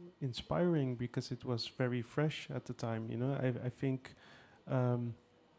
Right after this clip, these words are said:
it's also good to see Trouw in this line of, like, eleven Trouw school, although all of them were, like, completely their own thing. But I do think, uh,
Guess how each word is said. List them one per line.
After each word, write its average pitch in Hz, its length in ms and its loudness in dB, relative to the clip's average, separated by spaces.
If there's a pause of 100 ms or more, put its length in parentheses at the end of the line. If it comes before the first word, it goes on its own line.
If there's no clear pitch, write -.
(200)
it's - 160 -4
also 135 400 4 (100)
good 143 220 0
to 143 120 -2
see 151 320 0
Trouw 131 480 0 (380)
in 131 440 2
this 123 220 0
line 123 460 2
of, 120 140 -2 (160)
like, 120 240 -10 (120)
eleven 117 500 -2
Trouw 117 360 -4
school, 131 420 0
although 123 460 2
all 120 180 0
of 120 120 -4
them 123 160 -2
were, 120 320 0
like, 117 160 -6
completely 123 640 -2
their 117 220 0
own 123 400 -2 (120)
thing. 131 320 4 (580)
But 123 140 -2
I 123 60 4
do 131 240 2
think, 123 480 -4 (540)
uh, 113 460 -2